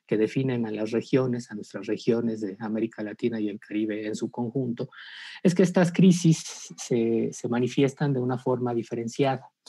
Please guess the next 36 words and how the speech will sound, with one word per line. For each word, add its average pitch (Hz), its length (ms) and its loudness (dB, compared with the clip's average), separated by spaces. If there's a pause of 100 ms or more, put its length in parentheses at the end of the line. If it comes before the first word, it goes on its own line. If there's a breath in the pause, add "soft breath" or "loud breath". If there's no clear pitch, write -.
(300 loud breath)
Se - 140 -10
manifiestan 117 520 2
de 135 60 0
una 135 160 0
forma 135 300 -2
diferenciada 120 680 0
de 120 80 0
acuerdo 123 360 0
a - 20 -2
las 104 340 -8
condiciones 123 1000 -2
peculiares 123 720 0
de - 80 -2
su - 120 -14
propia 120 300 -4
estructura 110 460 -4
económica. 143 500 -2
Insisto, 123 380 0
estoy, 131 420 0
estoy - 220 0
rastreando 143 580 2
por 117 160 -6
ahora 113 240 -4
el 117 140 -2
hilo 117 160 -4
económico, 120 520 -4
estrictamente 110 600 -10
económico, 127 640 -6 (480 loud breath)
su - 140 -4
estructura 127 440 2
productiva, 127 720 2 (200)
su - 300 -8
capacidad 123 560 0
de 120 80 2
desarrollo 113 480 0
tecnológico, 127 1000 -2